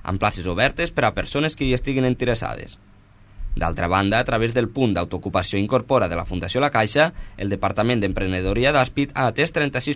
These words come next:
persones, dues d'elles amb discapacitat, amb el resultat de dotze empreses creades i divuit plans d'empresa iniciats. Aquest departament ofereix els serveis necessaris perquè qualsevol persona amb una idea de negoci clara, però sense els mitjans per a desenvolupar-la,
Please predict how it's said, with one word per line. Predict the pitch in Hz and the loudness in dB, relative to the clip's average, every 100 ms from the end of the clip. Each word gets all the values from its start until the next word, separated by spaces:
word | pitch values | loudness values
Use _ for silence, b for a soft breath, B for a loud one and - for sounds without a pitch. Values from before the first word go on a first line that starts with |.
| 147 | -2
persones, | 123 87 71 60 - b b | -2 -2 -6 -8 -16 b b
dues | 131 127 98 | 4 4 4
d'elles | 139 156 | 2 2
amb | 151 | 2
discapacitat, | 147 - 135 135 123 85 - b b b | 0 0 0 0 -2 -6 -8 b b b
amb | 98 | -2
el | 98 | 0
resultat | 98 98 104 139 139 117 | -2 -2 2 2 2 0
de | 107 | -2
dotze | 110 113 107 | 0 0 0
empreses | 101 95 87 - | 0 -2 -4 -6
creades | 101 101 151 175 143 | -2 0 0 -2 0
i | |
divuit | 123 117 127 107 | 2 0 -2 0
plans | 127 165 151 | 2 2 0
d'empresa | 123 117 147 147 | -2 0 0 2
iniciats. | 143 131 90 - - b b b - | 2 0 -2 -6 -16 b b b -6
Aquest | 101 92 | -2 -2
departament | 90 92 98 107 151 185 | 0 -2 0 2 2 2
ofereix | 160 139 151 180 | 0 0 0 -2
els | |
serveis | 165 123 147 160 | -2 -2 0 -2
necessaris | 123 92 95 120 170 | -2 -2 0 0 -2
perquè | 139 117 107 | -4 -4 -2
qualsevol | 98 101 110 117 | -2 0 0 0
persona | 135 - 113 85 | -2 -2 -2 -2
amb | |
una | 95 92 | -2 -2
idea | 90 90 | -2 -2
de | 87 | -2
negoci | 90 92 92 160 | -2 -2 -2 0
clara, | 113 113 131 - B B - | 2 2 2 -2 B B -2
però | 90 | -2
sense | - 95 95 | -2 -4 -2
els | 95 95 | -2 -2
mitjans | 98 123 104 - | 0 2 2 0
per | 90 | -6
a | 80 | -6
desenvolupar-la, | 87 95 101 104 127 135 | -4 -2 -2 0 2 2